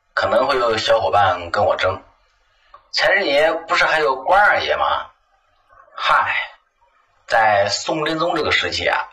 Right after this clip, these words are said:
神仙体系里基本还没有关二爷什么事儿。这个时期的关二爷啊，属于预备役的神仙吧。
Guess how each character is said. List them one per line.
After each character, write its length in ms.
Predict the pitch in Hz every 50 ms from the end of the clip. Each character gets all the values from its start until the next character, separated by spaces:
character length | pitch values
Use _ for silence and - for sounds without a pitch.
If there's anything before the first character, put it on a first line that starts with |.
| -
神 300 | - - - 117 113 117
仙 240 | 123 143 139 139 139
体 200 | - - - 113
系 140 | - - 113
里 320 | - - - - - - -
基 200 | - - - 320
本 280 | 330 - 90 - - - -
还 240 | - - - - 107
没 140 | 107 113
有 140 | 113 113 113
关 200 | - - - -
二 120 | - 104 95
爷 140 | 87 87
什 120 | 90 - -
么 80 | 110
事 160 | - - - -
儿。 180 | - - - - _ _ _ _ _ _ _ _ _ _ _ _ _ _ -
这 160 | - - -
个 140 | - - -
时 160 | - - 104
期 100 | 95 104
的 120 | 95 92
关 140 | - 104 104
二 140 | 101 95 87
爷 160 | - - -
啊， 240 | - - - - -
属 220 | - - - 73
于 500 | 69 76 78 82 85 87 87 87 - - -
预 120 | - 381 403
备 140 | 381 370
役 160 | 381 - - 381
的 540 | - - - - - - - - - - -
神 200 | - - - -
仙 200 | - 73 78 -
吧。 260 | - - - - -